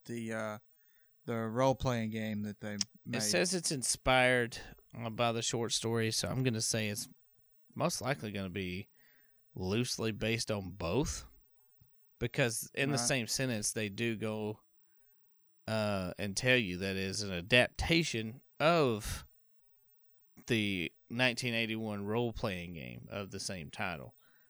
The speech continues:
Speaker 2: Um, you may wanna do some
Speaker 1: Okay.
Speaker 2: research that on your own as far as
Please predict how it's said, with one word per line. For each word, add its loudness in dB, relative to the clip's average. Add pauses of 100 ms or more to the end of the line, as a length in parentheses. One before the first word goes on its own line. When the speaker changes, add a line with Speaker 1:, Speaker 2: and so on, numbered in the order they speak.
(240)
Speaker 2:
Um, -4
you -4
may -2
wanna -2
do -2
some -4
Speaker 1:
Okay. -6
Speaker 2:
research -4
that 0
on -4
your -12
own -4 (200)
as -6
far -4
as -6